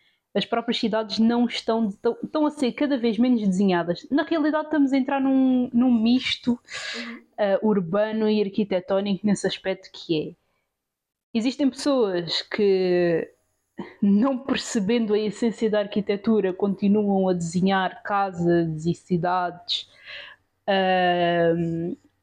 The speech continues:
Speaker 1: para, basicamente, muito para a produção.
Speaker 2: Uhum.
Speaker 1: Não é? Tipo, é casa, trabalho, trabalho, casa. E estão a existir cada vez mais pessoas que têm percebido a importância da comunidade.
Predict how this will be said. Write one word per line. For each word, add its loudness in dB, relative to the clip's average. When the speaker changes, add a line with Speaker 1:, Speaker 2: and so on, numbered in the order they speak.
Speaker 1:
para, 2
basicamente, 0
muito 0
para -2
a -2
produção. -4
Speaker 2:
Uhum. -16
Speaker 1:
Não 2
é? 0
Tipo, -2
é 0
casa, -4
trabalho, -4
trabalho, -6
casa. -4
E 2
estão -2
a 2
existir 0
cada 0
vez -2
mais -2
pessoas -2
que -6
têm 0
percebido 0
a 0
importância 0
da 0
comunidade. 0